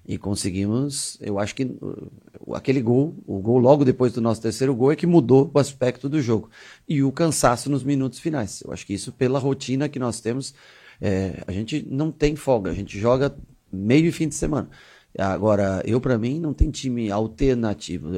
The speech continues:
Nós temos que entrou no campo, nós temos que fazer nosso melhor. Nós temos que correr, batalhar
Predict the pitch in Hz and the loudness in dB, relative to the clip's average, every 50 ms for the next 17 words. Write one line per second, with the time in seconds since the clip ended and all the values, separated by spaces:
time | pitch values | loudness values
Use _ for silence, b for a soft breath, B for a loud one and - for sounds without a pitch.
0 | 80 87 113 110 113 123 123 139 139 - 139 123 113 - 139 127 156 180 180 147 | -4 -6 -6 -8 -10 -10 -10 -10 -10 -10 -10 -10 -6 -4 -2 0 0 0 0 0
1 | - - 120 117 123 131 147 151 151 151 147 147 143 - 147 139 147 143 147 143 | -2 0 0 0 2 0 -2 -2 -2 -2 -4 -8 -8 -8 -10 -10 -8 -8 -8 -8
2 | 143 - - 165 196 170 131 107 - - 73 98 - - 120 127 - 139 - - | -8 -8 -8 -8 -6 -6 -6 -6 -6 -6 -8 -8 -6 -6 -8 -6 -6 -8 -6 -4
3 | 120 110 107 120 135 131 - - 123 120 - 113 104 101 107 113 135 165 - | -4 -2 0 0 0 0 -2 -2 -2 -2 2 2 2 4 4 4 2 0 -4